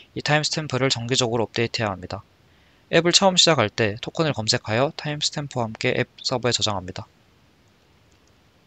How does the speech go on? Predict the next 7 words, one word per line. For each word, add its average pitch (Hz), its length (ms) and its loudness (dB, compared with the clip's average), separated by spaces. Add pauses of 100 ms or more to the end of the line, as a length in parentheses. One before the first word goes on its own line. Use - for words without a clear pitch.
(720)
그리고 120 240 -4
저장된 165 480 6
토큰 147 300 0
중 120 240 0 (180)
비활성화된 123 600 2
토큰을 127 400 -4
삭제합니다. 101 580 0